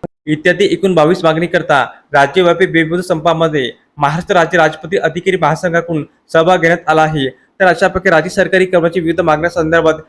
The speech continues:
अतिशय महत्त्वपूर्ण अपडेट या एपिसोडच्या माध्यमातून आपण पाहिली आहे. तर हा व्हिडिओ आपण आवडला असेल तर चॅनलला नक्की सबस्क्राईब करा, लाईक करा, कमेंट करा आणि असेच नवनवीन अपडेट मिळण्यासाठी शासन जारी YouTube चॅनलला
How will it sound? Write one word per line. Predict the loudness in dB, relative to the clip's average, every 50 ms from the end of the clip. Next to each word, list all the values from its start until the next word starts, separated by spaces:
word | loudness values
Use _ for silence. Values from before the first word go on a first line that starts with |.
| _ _ -2
अतिशय | -2 -2 -2 -2 0 0 2
महत्त्वपूर्ण | 2 2 0 0 -2 0 0 2
अपडेट | 2 2 0 0 -2 0 0
या | 0
एपिसोडच्या | 0 0 -2 -6 -6 -4 -2 0
माध्यमातून | 0 0 0 0 0 -2 0 0 0
आपण | 0 -2 -2
पाहिली | 0 0 0 2 2 0
आहे. | 0 0 -2 -4 -6 -8 _ _ _ _ _ 0
तर | 2
हा | 2 2
व्हिडिओ | 2 4 2 2
आपण | 2 0 0 2 2
आवडला | 4 4 2 2 2 2 0
असेल | 0 -2 -4 -10
तर | -8 -4 0
चॅनलला | 0 2 2 2 2 2 2
नक्की | 2 0 -2 -6 -6
सबस्क्राईब | -4 -4 -2 0 0 -2 0
करा, | 2 2 2
लाईक | 2 2
करा, | 2 0 0
कमेंट | 0 0 -2 -2 0 2
करा | 2 2 2 0 -2 -6 _ _ _ _ 0
आणि | 2 2 2 2
असेच | 2 2 0 0 2
नवनवीन | 2 2 2 4 4
अपडेट | 2 2 2 0 0
मिळण्यासाठी | 0 -2 0 0 -2 -4 -2 -2
शासन | 0 0 0 0 0 0
जारी | 0 2 2
YouTube | 0 -2 -4 -4 -2
चॅनलला | 0 2 2 2 2 2 0 0